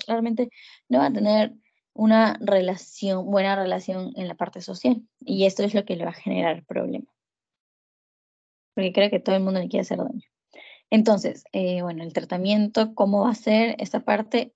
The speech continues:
psicoterapéutica? Como la mayoría de los trastornos de personalidad. La primera línea viene a ser el ter-, la terapia psicológica conductivo-conductual.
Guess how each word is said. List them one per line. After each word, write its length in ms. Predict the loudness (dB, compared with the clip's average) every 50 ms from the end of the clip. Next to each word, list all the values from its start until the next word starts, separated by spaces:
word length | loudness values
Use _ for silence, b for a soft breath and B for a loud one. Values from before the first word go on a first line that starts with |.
| _
psicoterapéutica? 1120 | -20 -20 -18 -8 -6 -4 0 0 0 0 -2 -2 -2 0 0 -2 -2 -2 -4 -4 -4 -2 -2
Como 200 | -2 -4 -2 -4
la 160 | -4 -4 -2
mayoría 380 | -2 -2 -2 -2 0 2 2 2
de 60 | 0
los 140 | 0 -4 -6
trastornos 540 | -8 -10 -10 -2 0 2 2 2 0 -4
de 80 | -8 -12
personalidad. 600 | -18 -12 -8 -6 -2 0 2 4 4 4 4 2 -2 -10 _ _ _ b b b b b b b b b b b 2
La 120 | 2 2
primera 440 | 4 4 2 2 2 2 2 2 4
línea 400 | 4 6 6 6 4 2 0 0
viene 360 | -2 -4 -4 -4 -4 -6 -6 -6
a 40 |
ser 260 | -2 0 2 2 2 0
el 100 | -2 -4
ter-, 260 | -4 -6 -6 -6 -10 _ _ _ _ _
la 160 | -2 -2 0 2
terapia 300 | 2 0 0 0 -2 -4
psicológica 680 | -2 0 2 2 4 4 2 0 -2 -4 -2 -2 -2 -2
conductivo-conductual. 920 | -2 -2 -2 -4 -4 -2 -2 -2 0 0 0 0 0 2 2 2 0